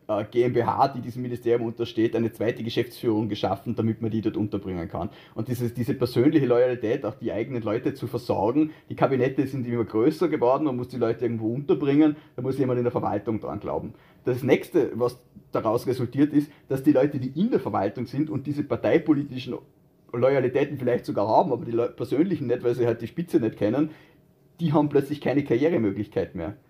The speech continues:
Weil ich kann eigentlich nimmer, ich kann teilweise nicht einmal mehr Abteilungsleiter werden, weil da kommt irgendwer eine, der halt, keine Ahnung, verwandt ist und bekannt ist oder sonst irgendwas. Und das, äh, hat da die Motivation von vielen qualifizierten Kräften gesenkt,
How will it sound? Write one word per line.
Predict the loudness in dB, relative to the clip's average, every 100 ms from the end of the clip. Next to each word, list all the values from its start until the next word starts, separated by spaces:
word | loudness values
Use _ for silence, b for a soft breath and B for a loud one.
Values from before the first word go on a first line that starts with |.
| b -6
Weil | -4
ich | -4 -4
kann | 2 4 4
eigentlich | 2 2 0
nimmer, | 2 4 4 2
ich |
kann | -2 -2
teilweise | 2 2 2 2
nicht | 2
einmal | 2
mehr | 0 -2
Abteilungsleiter | -2 0 0 0 -2 0 0 0 0
werden, | 2 2 0 2
weil | 2
da | 4 2 0 -8 _ -6
kommt | -4 -2 4
irgendwer | 4 6 4
eine, | 2 2 2 2
der | 4 4
halt, | 4 2 2 -8 -20 -10
keine | -2 0 2
Ahnung, | 0 -2 -2
verwandt | 2 2 0 2
ist | 2 2
und | 0 -6
bekannt | -4 -2 -2 0
ist | -2
oder | -2
sonst | -2 -2 -2
irgendwas. | -6 -4 -4 -4 -8 b b b
Und | -8 -4
das, | -4 -6
äh, | -2 2 2 0 -4 _ _ _ -2
hat | 0 0
da |
die | 0
Motivation | 2 2 2 0 0 2 2 2
von | 0 -4
vielen | -2 0 2 0
qualifizierten | 0 0 0 -6 -4 -2 -2
Kräften | -4 -2 -2 -4 -10 -10
gesenkt, | -2 0 0